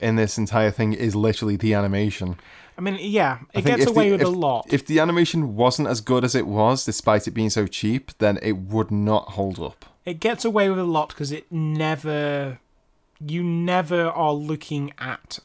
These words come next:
Speaker 2: a single thing for too long.
Speaker 1: No.
Speaker 2: I mean, to go back to Heathcliff and the Cadillac Cats, there were jokes on there that ran so long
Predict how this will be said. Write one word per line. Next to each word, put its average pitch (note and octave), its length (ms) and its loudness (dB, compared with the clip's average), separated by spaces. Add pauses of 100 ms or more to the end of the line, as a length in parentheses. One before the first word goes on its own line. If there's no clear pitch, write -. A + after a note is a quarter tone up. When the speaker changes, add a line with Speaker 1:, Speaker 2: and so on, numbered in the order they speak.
Speaker 2:
a D3 100 -8
single C#3 380 -6
thing C3+ 340 -8
for C3 220 -12
too C3+ 240 -8
long. B2+ 280 -10 (320)
Speaker 1:
No. G2 500 0 (120)
Speaker 2:
I D3 100 -2
mean, D3 360 -2 (300)
to F#3 100 0
go G#3+ 120 2
back F3+ 280 0
to C#3+ 280 -2 (220)
Heathcliff D3+ 540 -4
and C3+ 80 -6
the C3 40 -6
Cadillac C#3 460 -6
Cats, - 460 -10 (640)
there F3+ 220 2
were E3+ 120 4
jokes F#3+ 460 0
on C#3+ 220 -2
there C3 200 -2
that C3 180 -10
ran C#3+ 300 -2
so G3 260 2
long C#3+ 320 0